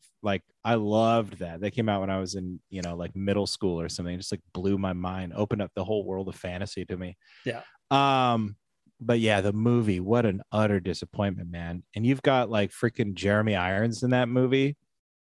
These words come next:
Speaker 1: And
Speaker 2: Yeah.
Speaker 1: there was another big actor, too. I can't even remember. They wasted him. Um,
Speaker 2: As, as Andrew says, Sean Connery and Catherine Zeta-Jones in Entrapment.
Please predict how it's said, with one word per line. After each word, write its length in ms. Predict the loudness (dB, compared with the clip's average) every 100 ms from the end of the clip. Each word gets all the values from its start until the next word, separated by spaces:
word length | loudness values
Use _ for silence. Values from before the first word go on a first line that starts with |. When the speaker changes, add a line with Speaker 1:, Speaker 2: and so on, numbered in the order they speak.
| _ _ _ _ _ _ _ _ _ _ _ _ _ _ _ _ _ _ _ _ _
Speaker 1:
And 60 | -2
Speaker 2:
Yeah. 60 | 2
Speaker 1:
there 40 |
was 140 | 2
another 240 | 4 4 4
big 180 | 2 -2
actor, 300 | -6 -6 -10
too. 200 | -4 -2
I 60 |
can't 200 | -2 -6
even 140 | -4 -6
remember. 360 | -6 -4 -4
They 140 | 0 0
wasted 500 | 2 2 0 -6 -10
him. 160 | -12 -14 _ _ _ _ _ _ -18
Um, 160 | -10
Speaker 2:
As, 200 | -4 -2
as 200 | 2 4
Andrew 300 | 6 6 4
says, 560 | 2 2 2 0 -4 -8 _ _ _ -16
Sean 280 | 0 2 4
Connery 360 | 4 6 4
and 140 | 2 2
Catherine 400 | 2 4 2 -2
Zeta-Jones 1000 | -4 0 2 2 0 0 -2 -8 -10 -10
in 460 | -2 0 2 0 -2
Entrapment. 800 | -4 -8 -8 -10 -12 -20 -20 -20